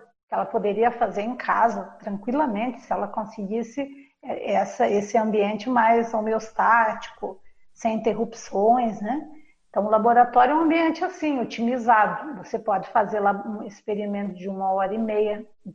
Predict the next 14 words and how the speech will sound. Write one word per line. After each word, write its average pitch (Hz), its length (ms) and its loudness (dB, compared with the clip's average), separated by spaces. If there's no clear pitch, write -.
três 202 320 0
horas 190 340 2
e 220 80 -2
meia. 208 500 0
Você - 80 -14
pode 180 300 0
fazer 190 240 0
um 180 60 -4
laboratório 202 680 0
de 262 80 -4
setenta 285 640 0
e 226 60 2
duas 190 360 -2
horas. - 260 -10